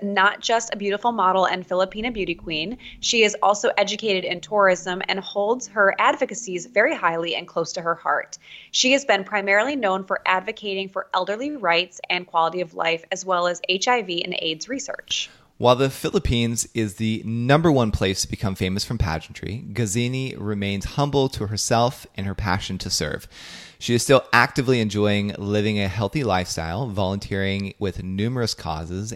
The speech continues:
Speaker 2: and utilizing her title as Miss Universe Philippines twenty nineteen to bring awareness to many important causes, even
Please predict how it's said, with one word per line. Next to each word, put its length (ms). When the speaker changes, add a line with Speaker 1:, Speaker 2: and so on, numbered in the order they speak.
Speaker 2:
and 180
utilizing 540
her 140
title 420
as 200
Miss 280
Universe 420
Philippines 520
twenty 280
nineteen 600
to 120
bring 180
awareness 500
to 120
many 380
important 360
causes, 560
even 260